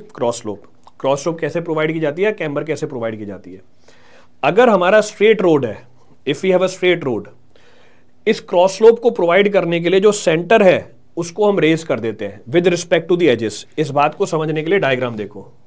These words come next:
to understand this point, see the diagram। So if we have a straight road,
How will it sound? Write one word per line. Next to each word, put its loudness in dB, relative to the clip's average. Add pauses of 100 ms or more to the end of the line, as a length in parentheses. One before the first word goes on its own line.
(160)
to -6
understand -6
this -2
point, -6 (460)
see -4
the 0
diagram। -4 (680)
So -2
if 0
we 2
have 6
a 4
straight 4
road, 0